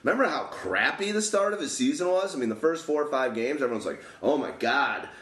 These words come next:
Like, they're, you're, you're reading the press, they're like, "Oh, he's become Hollywood, he's starting to find it, he got paid, he's starting to, you know, not," and that was all just kind of probably B S media blabber, but,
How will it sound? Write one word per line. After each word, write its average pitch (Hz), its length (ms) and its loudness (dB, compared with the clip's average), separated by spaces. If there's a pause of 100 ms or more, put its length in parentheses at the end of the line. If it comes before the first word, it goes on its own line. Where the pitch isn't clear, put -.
Like, 104 160 -4
they're, 98 140 0
you're, 110 280 -2
you're 113 140 2
reading 123 220 2
the 95 80 -4
press, 139 400 0
they're 113 80 -2
like, 104 260 -4
"Oh, 123 240 2
he's 113 140 -4
become 113 320 -2
Hollywood, 117 760 0
he's 104 140 -4
starting 113 280 0
to 110 60 -8
find 120 320 0
it, 117 160 0 (220)
he 110 80 -4
got 127 320 2
paid, 127 500 2
he's 117 140 -6
starting 123 460 0
to, 123 140 4
you 113 200 -2
know, 113 180 0
not," 127 320 0 (180)
and 127 120 2
that 160 100 4
was 151 120 -2
all 127 180 2
just 113 160 -8
kind 113 160 0
of - 80 -6
probably 101 220 0 (180)
B 113 200 4
S 107 380 -4
media 113 480 2
blabber, 90 720 -2
but, 104 340 0